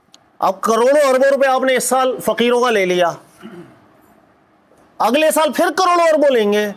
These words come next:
तीसरे साल फिर लेंगे। मुस्तकिल तो ना फ़कीरों का हक़ ज़ाया करो यार।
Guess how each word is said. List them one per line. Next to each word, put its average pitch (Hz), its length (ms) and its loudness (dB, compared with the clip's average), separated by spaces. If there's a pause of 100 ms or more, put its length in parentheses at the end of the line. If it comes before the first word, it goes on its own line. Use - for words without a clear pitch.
(720)
तीसरे 254 240 0
साल 339 180 0
फिर 349 220 0
लेंगे। 214 480 0 (320)
मुस्तकिल 262 540 0
तो 269 140 0
ना 330 120 0
फ़कीरों 240 380 0
का 220 120 0
हक़ 160 180 -2
ज़ाया 156 220 0
करो 139 220 -2
यार। 123 140 -2